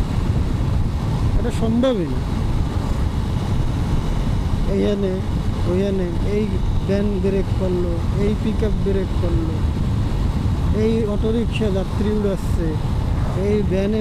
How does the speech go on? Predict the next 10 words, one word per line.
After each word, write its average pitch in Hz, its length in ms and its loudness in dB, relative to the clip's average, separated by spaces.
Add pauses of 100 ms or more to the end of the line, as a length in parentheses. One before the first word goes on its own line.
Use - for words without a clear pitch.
মাল 190 160 0 (120)
নামাইতে 202 460 0 (120)
আছে। - 220 -2 (180)
আরে 208 160 0 (140)
ভাই, 165 220 -2
এটা 175 140 0 (120)
কি 262 200 0
রে 247 80 0 (120)
হাইওয়ে? 185 420 0 (1400)
হ্যাঁ? 160 180 0